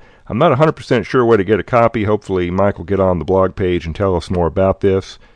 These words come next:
Um, uh, you can go to atlantis studios dot net, maybe find out more about it there. Uh, there's an, an email address, uh, in the book, scarlet o'neil at vector media dot com. That's S C A R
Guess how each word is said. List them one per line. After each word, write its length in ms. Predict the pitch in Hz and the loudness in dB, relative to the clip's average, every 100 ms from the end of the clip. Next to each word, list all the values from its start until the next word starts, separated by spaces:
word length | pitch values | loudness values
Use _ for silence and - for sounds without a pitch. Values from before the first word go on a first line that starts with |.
| _ _ - | _ _ -8
Um, 640 | 90 87 85 85 82 95 - | -6 -4 -4 -6 -8 -14 -12
uh, 300 | 87 85 82 | -10 -8 -8
you 120 | 92 90 | -10 -12
can 120 | 90 | -2
go 160 | 101 | -2
to 160 | 95 92 | 0 -2
atlantis 640 | 73 95 98 - 87 - - | -2 -2 -2 -2 -6 -8 -16
studios 600 | - - 113 101 90 82 | -18 -4 -2 2 2 0
dot 240 | - 85 82 | 0 0 0
net, 360 | 98 101 - 87 | 0 0 -4 -6
maybe 220 | 90 82 | -6 -4
find 280 | 98 90 87 | -4 -2 -4
out 100 | - | -2
more 160 | 90 | -4
about 240 | 85 87 82 | -2 -2 -2
it 140 | - | -2
there. 400 | 95 95 92 87 - _ _ _ - | -2 0 0 -2 -12 _ _ _ -10
Uh, 160 | 87 | -8
there's 300 | 80 90 80 | 0 0 0
an, 240 | 82 78 - | -2 -4 -6
an 140 | 82 | -8
email 400 | 101 135 117 92 | -4 0 2 2
address, 640 | 87 95 92 95 92 - | 0 2 2 2 -2 -4
uh, 240 | 92 87 85 | -2 -2 -2
in 140 | 95 | -4
the 60 | 85 | -2
book, 280 | 87 92 - | 0 0 -2
scarlet 560 | - 98 98 98 - | -2 2 2 2 0
o'neil 500 | 87 90 95 98 95 - | -2 0 0 2 0 -2
at 260 | 87 76 - | -4 -4 -10
vector 680 | 82 101 - 110 101 98 - - _ _ _ _ | -4 -4 -2 -2 -2 -4 -12 -20 _ _ _ _
media 320 | 95 92 92 | -4 0 0
dot 240 | 87 85 - | 0 -2 -2
com. 320 | 104 98 92 | -2 0 0
That's 300 | 82 80 - | -2 -4 -4
S 220 | 101 101 | -4 -4
C 320 | - 110 101 - | -4 -4 -4 -2
A 160 | 98 95 | -2 0
R 440 | 95 98 95 92 | 0 2 2 -2